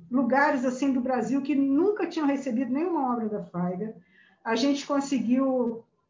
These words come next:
espalhar trabalhos dela por dezesseis estados do país. Eu fico muito feliz, é, de, da gente ter feito esse programa de doações,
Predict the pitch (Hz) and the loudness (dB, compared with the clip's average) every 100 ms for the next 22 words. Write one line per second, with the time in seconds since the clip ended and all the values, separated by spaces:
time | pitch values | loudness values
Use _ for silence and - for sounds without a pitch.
0 | _ _ - - - 214 - 247 214 214 | _ _ -20 -20 -6 -4 0 0 2 2
1 | 240 247 226 233 233 226 214 233 233 240 | 2 2 0 0 0 -2 -2 -2 -2 -2
2 | 220 285 311 330 - _ _ - - 311 | 0 2 2 2 0 _ _ -20 -8 -2
3 | 370 - - - 220 208 180 196 214 185 | 0 0 -4 -4 -2 -2 -4 -6 -4 -4
4 | 160 - - 302 302 381 349 392 403 - | -2 -4 0 4 4 4 4 2 0 0
5 | 370 277 277 339 311 - 214 254 233 226 | 2 4 6 6 6 2 -6 -4 -2 0
6 | 220 190 220 247 240 226 214 214 - - | 0 -2 2 4 4 4 4 2 0 -10
7 | - - - 240 262 285 - - 285 302 | -20 -18 -4 0 2 2 0 0 0 0
8 | 294 277 277 254 247 240 240 214 214 214 | -2 -2 -2 0 2 4 4 2 2 0
9 | 202 - 320 311 220 175 - | -2 -2 2 2 2 -2 -6